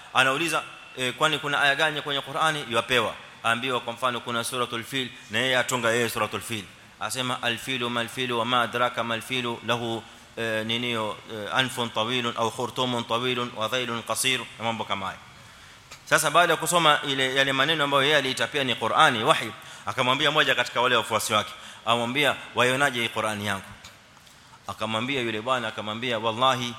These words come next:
innaka ta'lamu anni a'lamu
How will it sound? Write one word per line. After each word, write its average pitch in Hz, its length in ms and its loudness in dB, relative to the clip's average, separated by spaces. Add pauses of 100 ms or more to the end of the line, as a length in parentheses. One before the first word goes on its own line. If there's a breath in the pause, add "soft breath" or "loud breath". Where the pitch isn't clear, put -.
(400)
innaka 113 480 -2
ta'lamu 117 580 0 (420)
anni 120 460 0
a'lamu 110 560 0